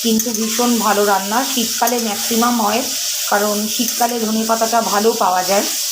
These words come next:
তো সেক্ষেত্রে এটা বেশ সমস্ত, শুধুমাত্র আমাদের পশ্চিমবঙ্গে না, বাইরে সমস্ত দেশে, আমাদের পশ্চিমবঙ্গের বাইরে সমস্ত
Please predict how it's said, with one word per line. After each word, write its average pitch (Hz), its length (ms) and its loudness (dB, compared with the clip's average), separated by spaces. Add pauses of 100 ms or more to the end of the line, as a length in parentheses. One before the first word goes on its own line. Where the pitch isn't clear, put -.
(500)
তো 202 220 2
সেক্ষেত্রে 277 640 0 (720)
এটা 240 220 2
বেশ 330 400 2 (500)
সমস্ত, 277 560 0 (840)
শুধুমাত্র 294 580 0
আমাদের 269 480 2
পশ্চিমবঙ্গে 277 680 4
না, 269 320 4
বাইরে 233 480 2 (100)
সমস্ত 262 500 0
দেশে, 233 420 0
আমাদের 202 400 0 (440)
পশ্চিমবঙ্গের 262 680 2
বাইরে 214 440 0
সমস্ত 320 540 0